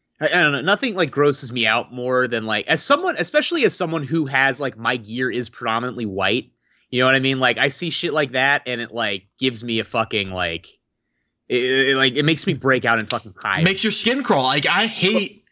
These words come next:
Speaker 1: Like, like, the, um, I don't know if you saw at all the, the, like, they had the Impact pay-per-view the other night.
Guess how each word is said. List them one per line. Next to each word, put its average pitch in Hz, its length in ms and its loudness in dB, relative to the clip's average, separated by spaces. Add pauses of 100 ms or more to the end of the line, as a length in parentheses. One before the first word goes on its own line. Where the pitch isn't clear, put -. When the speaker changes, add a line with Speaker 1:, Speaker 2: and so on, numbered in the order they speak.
(320)
Speaker 1:
Like, 147 260 0 (840)
like, 147 380 0
the, 180 260 0
um, 151 360 2 (460)
I 147 100 -6
don't 175 100 -2
know 180 120 2
if 151 120 -6
you 156 80 -6
saw 156 260 0
at 143 100 0
all 139 240 2
the, 127 360 0
the, 120 360 0 (160)
like, 131 220 -2
they 135 80 0
had 143 140 2
the 127 140 -6
Impact 135 440 -2
pay-per-view 143 540 -4
the 143 100 0
other 147 120 0
night. 147 340 -4